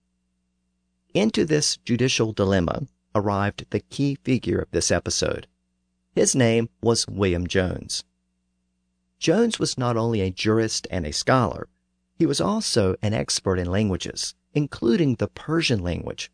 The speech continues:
which was related to Sanskrit. Jones had been born in London in seventeen forty-six to a Welsh father.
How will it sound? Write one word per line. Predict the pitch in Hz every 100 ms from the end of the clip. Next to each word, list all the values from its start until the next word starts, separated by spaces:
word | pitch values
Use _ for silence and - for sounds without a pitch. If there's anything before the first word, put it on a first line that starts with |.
| -
which | - -
was | 95 -
related | 98 117 139 87
to | -
Sanskrit. | - 104 98 - - - - _ _ _ _ _ _ _ _ _ _ -
Jones | 110 175 208 226
had | 185
been | 156 139
born | - 101 101 101
in | 101 95
London | 101 87 87
in | 95
seventeen | 95 - 98 101 - 95
forty-six | - 92 85 82 - 156 - - _ _
to | -
a | 131
Welsh | 110 98 87 90 - -
father. | 101 92 82 -